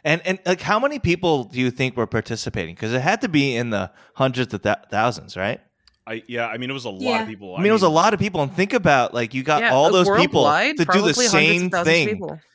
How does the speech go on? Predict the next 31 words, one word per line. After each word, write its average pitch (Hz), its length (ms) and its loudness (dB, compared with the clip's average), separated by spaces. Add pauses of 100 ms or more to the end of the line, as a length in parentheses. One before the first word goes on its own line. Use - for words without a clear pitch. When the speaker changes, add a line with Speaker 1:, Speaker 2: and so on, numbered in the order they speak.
(240)
Speaker 1:
They 165 80 0
were 170 120 2
all 170 200 6
doing 190 160 2
the 165 80 -4
same 165 340 -2
thing 156 240 0
all, 127 420 0
like, 120 300 -8 (180)
all 143 160 2
together. 127 640 -2
Like, 120 160 -4
that's 247 180 -2
crazy. 147 540 -2 (260)
Speaker 3:
I 277 140 0
really 359 340 0
can't 294 340 -6
think 277 200 -6
of 247 100 -8
another 214 420 -4
instance 190 920 -8 (200)
where 190 560 -4
people 190 580 -6
were 190 160 -4
that 180 280 -4
united 170 800 -8
over 175 320 -6
one 170 320 -10
thing, 165 420 -14 (120)
you 180 100 -10
know? 170 260 -10